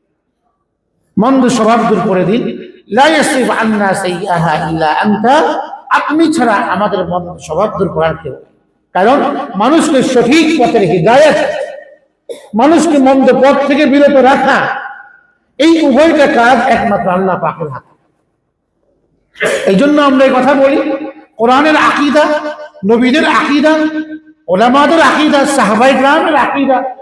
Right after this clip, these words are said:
যে কোনো মানুষ আল্লাহ ছাড়া কেউ কাউকে হিদায়াত করতে পারে না। হিদায়াত একমাত্র আল্লাহর হাতে। "ওয়া আন্নাল্লাহা ইয়াহদি মান ইউরিদ।" কোরআন সুস্পষ্ট শব্দে বলে, আর নিশ্চয়ই আল্লাহ তাআলা ইয়াহদি,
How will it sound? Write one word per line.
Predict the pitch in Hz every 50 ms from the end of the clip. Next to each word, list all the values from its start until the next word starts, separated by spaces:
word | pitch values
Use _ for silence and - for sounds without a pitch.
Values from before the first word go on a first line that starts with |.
| - - _ _ _ _ _ _ 170
যে | 180 277 294 294 294 294 285 214 208
কোনো | 208 214 220 302 320 339
মানুষ | 330 294 277 285 294 311 320 - - - - 233
আল্লাহ | 240 240 262 285 277 - - 254
ছাড়া | 247 247 226 196 190 175 196 - - - - - - -
কেউ | 254 285 320 311
কাউকে | 302 254 240 202 214
হিদায়াত | 190 190 - 190 185 208 226 - 208
করতে | 214 156 - 170
পারে | 147 143 143 139
না। | - - _ _ _ _ _ _ _ _ _ _ _ _ _ _ _ _ _ _ _ -
হিদায়াত | 208 233 247 269 277 320 359 -
একমাত্র | - 320 294 - 302 294 262 262 - - 226
আল্লাহর | 190 185 180 175 190 220 220
হাতে। | 180 170 165 170 165
"ওয়া | 139 117 117 107 - - - 226 277 -
আন্নাল্লাহা | 311 320 311 294 269 240 226 233 254 254 233 196 208
ইয়াহদি | 214 226 208 170 170 208 254 269 240
মান | 196 185
ইউরিদ।" | 165 156 156 160 208 247 - - - - - _ _ _ _
কোরআন | - 208 220 247 294 330 302
সুস্পষ্ট | - - 302 311 311 311 311 302 339 320 330 339 320 311 254
শব্দে | 254 262 262 - 247 220
বলে, | 180 170 170 160 139 - - - - - - -
আর | 185 208 254 285 294 269
নিশ্চয়ই | 285 330 269 - 311 - 277 330 349 359
আল্লাহ | 330 320 311 294 294 294 294 247 220 196
তাআলা | 254 240 214 208 190 165 - - - - - - 220
ইয়াহদি, | 269 285 - 269 262 - - 311 339 339 311 - 330 - -